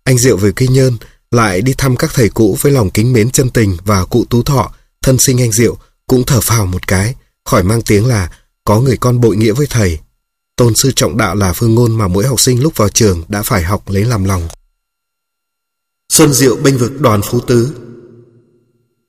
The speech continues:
Năm một nghìn chín trăm ba mươi tám, Đoàn Phú Tứ viết vở kịch Ghen và sau đó nhờ đoàn kịch của Thế Lữ diễn ở nhà hát lớn. Tôi còn nhớ anh Vũ Đình Hòe, anh Đoàn Phú Tứ,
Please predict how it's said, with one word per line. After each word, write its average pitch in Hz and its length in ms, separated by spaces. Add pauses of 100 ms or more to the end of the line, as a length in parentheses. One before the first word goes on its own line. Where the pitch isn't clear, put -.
(1120)
Năm 139 160
một 127 100
nghìn 104 180
chín 123 180
trăm 127 180
ba 123 100
mươi 120 140
tám, 110 280 (400)
Đoàn 117 180
Phú 123 160
Tứ 120 200
viết 156 180
vở 120 100
kịch 110 200 (100)
Ghen 127 320 (320)
và 110 180
sau 123 180
đó 110 260
nhờ 120 180
đoàn 104 200
kịch 107 200
của 101 160
Thế 117 140
Lữ 127 260
diễn 123 220
ở 113 160
nhà 95 140
hát 131 180
lớn. 117 280 (600)
Tôi 139 120
còn 107 200
nhớ 104 220
anh 127 120
Vũ 123 160
Đình 131 180
Hòe, 101 340 (260)
anh 123 160
Đoàn 110 160
Phú 117 160
Tứ, 120 320